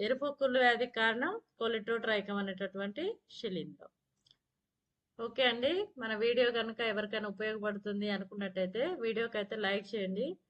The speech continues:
ఇంకా మీ ఫ్రెండ్స్‌కి ఎవరికైనా ఉపయోగపడుతుంది అనుకుంటే మన వీడియోని షేర్ చేయండి. ఇలాంటి మన మరిన్ని వీడియోస్ కోసం మన ఛానల్ని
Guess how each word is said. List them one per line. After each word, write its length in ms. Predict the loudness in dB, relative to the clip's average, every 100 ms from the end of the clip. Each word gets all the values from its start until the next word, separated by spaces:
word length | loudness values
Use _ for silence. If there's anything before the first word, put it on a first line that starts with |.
| _ _ -18
ఇంకా 160 | -10 -6
మీ 120 | -6
ఫ్రెండ్స్‌కి 420 | -4 -4 -6 -4 -4
ఎవరికైనా 300 | -4 -6 -8
ఉపయోగపడుతుంది 680 | -6 -4 -6 -8 -6 -6
అనుకుంటే 420 | -4 -6 -6 -4 -4 -4
మన 140 | -8 -4
వీడియోని 380 | -2 0 -2 -4
షేర్ 320 | -4 -2 -2
చేయండి. 380 | 0 0 0 0 -2 -8 _ _ -10
ఇలాంటి 360 | -2 0 0 -2
మన 160 | -2 -4 -6 -6
మరిన్ని 300 | -4 -2 -2
వీడియోస్ 360 | -2 0 -2 -4
కోసం 260 | -8 -6 -6
మన 120 | -4
ఛానల్ని 400 | -2 -2 -2 -4